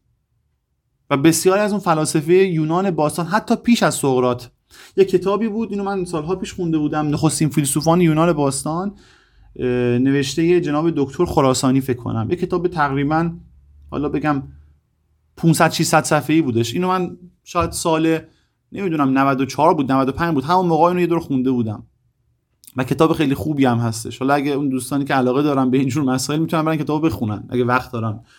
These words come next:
حال دارن، خیلی کمک می‌کنه. تو شما می‌بینید آقا اون زمان داشت بحثایی می‌شد که مثلاً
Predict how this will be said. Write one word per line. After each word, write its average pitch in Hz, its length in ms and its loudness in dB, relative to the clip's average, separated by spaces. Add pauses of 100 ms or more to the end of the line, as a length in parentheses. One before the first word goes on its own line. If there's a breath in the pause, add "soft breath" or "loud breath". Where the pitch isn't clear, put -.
(120 soft breath)
حال 131 240 -2
دارن، 110 320 -4 (760 loud breath)
خیلی 233 160 2
کمک 165 400 4
می‌کنه. 135 260 0
تو 131 80 -6
شما 190 300 -2
می‌بینید 202 380 -2
آقا 208 140 0
اون 220 320 2
زمان 190 380 2
داشت 208 220 0
بحثایی 165 500 2
می‌شد 220 320 0
که 202 80 -6
مثلاً 165 540 -2